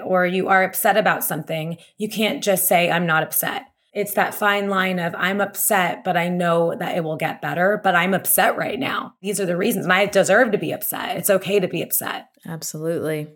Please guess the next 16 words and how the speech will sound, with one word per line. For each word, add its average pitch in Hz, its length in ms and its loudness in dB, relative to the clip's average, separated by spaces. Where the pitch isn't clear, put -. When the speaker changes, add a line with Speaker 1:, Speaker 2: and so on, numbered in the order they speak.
Speaker 2:
So 240 120 0
something 254 300 2
else 196 280 2
I 185 100 0
wanted 170 340 0
to 170 80 -4
speak 180 320 0
with 170 120 -2
you 165 140 4
about 151 500 0
is 151 500 0
the 160 100 -2
things 151 560 -4
that 156 200 -2
we 151 360 0
can 147 560 -6